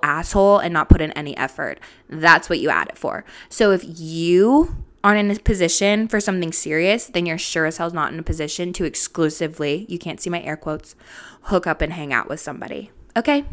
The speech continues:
So, fuck off. Next. Um,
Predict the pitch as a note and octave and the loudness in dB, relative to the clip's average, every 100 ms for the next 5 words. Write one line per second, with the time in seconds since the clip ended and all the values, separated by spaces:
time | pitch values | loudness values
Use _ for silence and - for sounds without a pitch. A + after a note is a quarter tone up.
0 | - - G3+ E3+ G#3 - _ - E3 - | -8 2 4 4 2 -12 _ 2 2 0
1 | - - - - - - - - - - | -8 -12 -20 -20 -18 -16 -14 -12 -12 -14
2 | _ _ _ - - - - - A#3+ A#3+ | _ _ _ -20 -20 -18 -14 -2 2 2
3 | C3+ - - - - - - - - - | 2 -4 -6 -6 -6 -10 -14 -18 -20 -20
4 | - - - _ - - - - - A#3+ | -20 -20 -20 _ -20 -20 -20 -20 2 6
5 | B3 A#3+ | 8 6